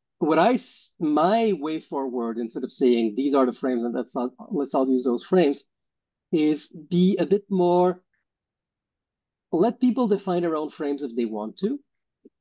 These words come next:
And when they do so, s-, give the lens that translate those frames to other frames so that people can say, "Okay, these are frames I understand, and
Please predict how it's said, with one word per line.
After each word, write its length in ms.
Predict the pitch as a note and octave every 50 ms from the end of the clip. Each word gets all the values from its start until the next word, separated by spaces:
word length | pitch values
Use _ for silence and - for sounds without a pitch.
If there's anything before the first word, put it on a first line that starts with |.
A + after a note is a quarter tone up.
| _ _ -
And 540 | F#3 F#3 F#3+ E3 C3+ C3+ D#3 G3+ A3+ A#3 - _ _ _ _ _ _ _ _ _ _ _ _ _ _ _ _ _
when 220 | - E3 D#3 D3
they 120 | C3+ B2+ A2
do 220 | - - C4 C4
so, 440 | - - - B2+ A2+ A2 A2 A#2+ - _ _ _ _ _ _ _ _ - _ _ _ _ _ _ _ _
s-, 200 | - - _ _ _ _ _ _ _ _ _ _ _ -
give 180 | G3+ F#3+ -
the 100 | F3+ E3
lens 440 | D3+ F3 A3+ A#3+ G#3+ G3 G3+ F#3+ -
that 200 | - C#3+ C3+ -
translate 460 | - G3 E3+ E3 - - D3+ C3+ A2+
those 200 | C3+ E3 F#3 F3+
frames 280 | - F3 D3 C3+ C3 -
to 140 | - C#3 D#3+
other 160 | F#3 E3 B2+
frames 420 | - - A#2+ A#2 A#2 A2+ A2 -
so 140 | - D3+ A#2
that 260 | A2+ B2 B2 A#2+ -
people 300 | - E3 - - D#3+ D3+
can 120 | - C#3 B2
say, 100 | C#3+ C#3+
"Okay, 180 | B2 - A#2+
these 160 | A#2 C#3+ D3+
are 140 | E3 C#3+ B2+
frames 260 | - D#3 C3+ A#2 - _
I 240 | E3+ E3 G3 A3+ F#3+
understand, 480 | C3 A2+ A2 - _ - G#2 G2+ B2+ - _ _ _ _ _ _ _ _ _ _ _ _ _ _ _ _ _ -
and 440 | C#3 B2 B2 A#2+ A#2+ A#2+ A#2+ A2+